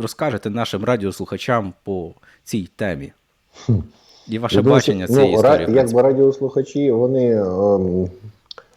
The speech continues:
Speaker 2: можливо, і знають, е, в чому суть цього питання, і самі можуть там познайомитися. Я можу сказати, ну, свою точку зору і під своїм кутом показати,
Speaker 1: Мгм.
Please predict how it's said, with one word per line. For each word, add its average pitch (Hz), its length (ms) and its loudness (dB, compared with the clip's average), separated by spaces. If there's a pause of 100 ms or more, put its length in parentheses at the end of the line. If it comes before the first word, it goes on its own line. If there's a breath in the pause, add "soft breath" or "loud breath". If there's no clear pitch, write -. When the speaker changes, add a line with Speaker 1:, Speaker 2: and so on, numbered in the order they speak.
(380 soft breath)
Speaker 2:
можливо, 117 440 8
і 123 300 6
знають, 156 540 2
е, - 40 -2
в 98 320 2
чому 113 280 4
суть - 420 -2
цього 101 180 6
питання, 143 400 4
і 110 120 2
самі 127 260 -2
можуть 107 320 2
там 87 140 -2
познайомитися. 117 800 2
Я 131 180 6
можу 131 380 2
сказати, 123 880 6
ну, 107 260 2
свою 127 260 6
точку 123 340 2
зору 127 400 8
і 95 40 2
під 98 180 -6
своїм 110 280 2
кутом 110 360 2
показати, 92 720 -2
Speaker 1:
Мгм. 127 100 -10